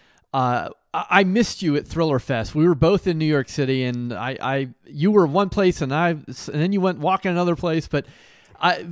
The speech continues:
I know you were there, and you talked to a lot of people at Thriller Fest. So I'm wondering how, how your perspective on the industry,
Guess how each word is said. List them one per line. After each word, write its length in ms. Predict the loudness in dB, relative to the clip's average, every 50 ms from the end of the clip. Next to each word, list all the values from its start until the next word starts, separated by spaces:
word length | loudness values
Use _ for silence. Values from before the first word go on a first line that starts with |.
| -2
I 140 | 0 2 2
know 80 | 2 2
you 180 | 2 2 2
were 120 | 2 2 2
there, 340 | 4 4 4 4 4 4
and 120 | 2 0 -2
you 60 | -4
talked 320 | -4 -2 -2 -2 -2 -2 -4
to 60 | -2
a 40 | 0
lot 120 | 0 0
of 60 | 0
people 240 | -2 -4 -2 -2 -2
at 80 | -4 -4
Thriller 300 | -4 -2 0 0 0 -2
Fest. 300 | -2 -2 -4 -4 -4 -4
So 120 | -8 -6 -4
I'm 160 | -4 -4 -2
wondering 500 | -2 -2 -2 -2 -4 -4 -4 -6 -8 -10 -12 _ _ _ _ _ _
how, 680 | -14 -6 -4 -2 0 0 0 0 -2 -2 -4 -6 -10 -16 _ _ _ _ _
how 420 | -10 -4 0 2 2 2 0 -4 -10 -16 -20 -20 _ _ _
your 200 | -6 -4 -2 -2
perspective 580 | -4 -4 -8 -12 -6 -4 -4 -4 -4 -6 -8 -6
on 120 | -6 -8
the 140 | -8 -8 -6
industry, 640 | -6 -6 -6 -6 -8 -8 -6 -4 -4 -4 -4 -6 -8